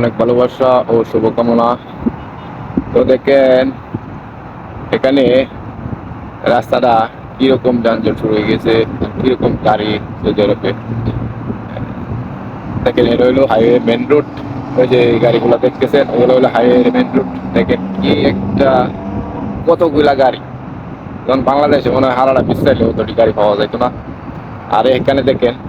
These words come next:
কেমন সারি সারি গাড়িগুলা দাঁড়ায় আছে, ঠিক আছে? এই দেখেন কেমন সারি সারি দাঁড়ায় গেলে। শুধু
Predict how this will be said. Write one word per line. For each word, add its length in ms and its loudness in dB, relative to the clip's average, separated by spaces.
কেমন 300 2
সারি 220 2
সারি 220 2
গাড়িগুলা 400 2
দাঁড়ায় 320 4
আছে, 180 -2
ঠিক 180 -8
আছে? 140 4
এই 100 4
দেখেন 200 0
কেমন 220 2
সারি 180 0
সারি 180 4
দাঁড়ায় 240 2
গেলে। 120 0
শুধু 180 4